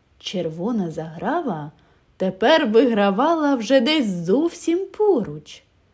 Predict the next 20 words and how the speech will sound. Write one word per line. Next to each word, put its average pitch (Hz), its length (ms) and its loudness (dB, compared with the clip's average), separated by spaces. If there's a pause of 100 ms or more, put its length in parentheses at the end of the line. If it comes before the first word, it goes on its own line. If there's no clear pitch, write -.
(300)
ледь 185 540 -2
на 190 220 0
одному 220 520 0
рівні 311 520 0
із 349 140 -6
ними. 170 640 -4 (760)
Однак 156 580 -8 (460)
вони 240 280 0
досі 254 580 -2
не 262 120 0
могли 302 340 0
сказати, 294 800 -4 (400)
що - 340 -4
це 427 160 0
таке. 440 500 -4 (640)
Проте 202 520 -2 (440)
в 208 80 0
його 294 340 4
нерівному 226 640 0
світлі 359 680 0